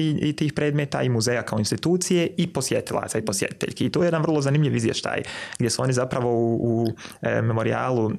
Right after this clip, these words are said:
jedanaesti septembar u New Yorku našli su pet tih dinamika, kod nas su našli šest sa jednom dodatnom. E, i, e, između ostalog u tom njihovom istraživanju oni podcrtavaju upravo tu snažnu vezu između muzeja kao institucije i ljudi koji su donirali svoje eksponate.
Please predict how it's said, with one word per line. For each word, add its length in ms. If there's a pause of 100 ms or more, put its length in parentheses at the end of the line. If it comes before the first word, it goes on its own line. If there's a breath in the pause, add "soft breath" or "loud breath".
jedanaesti 640
septembar 400
u 40
New 120
Yorku 240
našli 260
su 60
pet 280
tih 340
dinamika, 800
kod 160
nas 160
su 60
našli 200
šest 380
sa 80
jednom 280
dodatnom. 560 (480 loud breath)
E, 40 (520)
i, 300 (240)
e, 80
između 340
ostalog 320
u 60
tom 220
njihovom 200 (300)
istraživanju 720
oni 200 (280 loud breath)
podcrtavaju 680
upravo 280
tu 160
snažnu 480
vezu 280
između 280
muzeja 300
kao 160
institucije 600
i 60
ljudi 280
koji 180
su 120
donirali 440
svoje 220
eksponate. 580